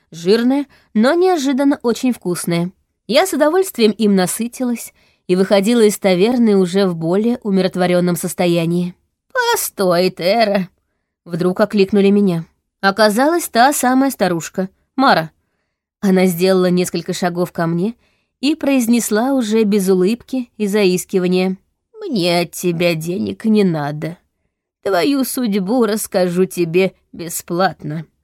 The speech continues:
"Не стоит, спасибо, я спешу". Начала было я, изображая вежливую улыбку и отступая, но старушка схватила меня за руку, удерживая.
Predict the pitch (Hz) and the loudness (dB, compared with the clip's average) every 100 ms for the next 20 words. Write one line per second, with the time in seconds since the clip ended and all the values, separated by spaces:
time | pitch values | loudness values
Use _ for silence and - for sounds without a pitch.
0 | _ - 214 - - 160 214 262 - - | _ 0 0 0 -4 -2 0 -2 -4 -8
1 | 165 - 165 220 196 170 - 156 - 196 | -8 -6 -2 0 0 0 -4 -12 -6 -4
2 | 294 _ _ _ _ - 190 190 214 190 | -4 _ _ _ _ -4 -2 0 -2 0
3 | 175 185 185 202 233 190 175 170 175 165 | 2 2 2 2 2 0 0 -2 -2 0
4 | 190 180 175 180 170 170 165 165 165 185 | 2 2 2 0 0 -2 0 -2 0 -2
5 | 233 - 240 _ _ - 202 - 240 - | -4 -8 -12 _ _ -2 -2 0 -6 -4
6 | 330 247 170 _ _ _ - 185 233 277 | -2 -2 -4 _ _ _ -4 0 0 0
7 | - 277 311 311 339 302 - 262 - 254 | -2 -2 -2 -4 -8 -6 -4 -4 0 0
8 | 233 226 220 190 214 254 262 254 240 196 | 2 2 0 0 0 -2 0 0 2 2
9 | 180 190 196 202 | 0 2 2 2